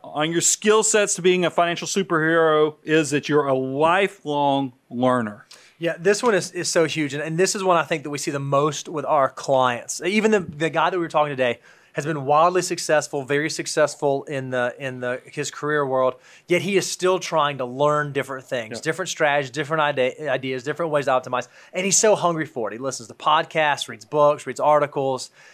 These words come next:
Speaker 2: I think if you have that sort of mindset, it's amazing how much that can bleed through and impact your overall financial picture.
Speaker 1: Well, it's, and this is one, it's just like when I tell people to read How to Make Friends and Influence People.
Speaker 2: Mm-hmm.
Speaker 1: I'm like,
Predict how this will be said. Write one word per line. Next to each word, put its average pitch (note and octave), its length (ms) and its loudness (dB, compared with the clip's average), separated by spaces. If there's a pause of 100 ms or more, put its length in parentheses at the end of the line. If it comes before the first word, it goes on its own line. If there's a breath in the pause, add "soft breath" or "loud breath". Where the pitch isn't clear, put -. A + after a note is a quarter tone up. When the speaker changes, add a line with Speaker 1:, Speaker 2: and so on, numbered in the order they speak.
(140 loud breath)
Speaker 2:
I - 120 -2
think A#3+ 240 -2
if A3 100 -4
you F#3+ 120 -4
have D#3 360 0
that D#3 160 0
sort D3 160 -2
of B2+ 60 -2
mindset, C#3+ 720 0
it's F3 160 -6
amazing E3 600 -2
how C#3 140 0
much C#3 280 -2
that C3+ 200 -2
can B2+ 140 -14
bleed D3 480 -8
through C#3 140 -2
and B2+ 80 -4
impact D3 420 -4
your C3+ 160 -12
overall B2+ 400 0
financial A#2 400 -4
picture. A2 460 -10
Speaker 1:
Well, A#3+ 160 4
it's, G3+ 240 2
and F#3 280 2
this B3 200 2
is F#3 120 2
one, D3+ 480 2
it's D3 160 -8
just A3 140 2
like F#3+ 160 2
when D#3+ 100 2
I D3+ 60 2
tell D3 220 2
people C3+ 260 0
to B2+ 80 2
read B2+ 520 2
How D3 180 0
to D3+ 60 0
Make C3+ 180 0
Friends B2+ 420 0
and A2+ 100 -2
Influence B2+ 480 -2
People. C#3 360 -2
Speaker 2:
Mm-hmm. - 420 -12
Speaker 1:
I'm C#3+ 100 0
like, C#3+ 220 0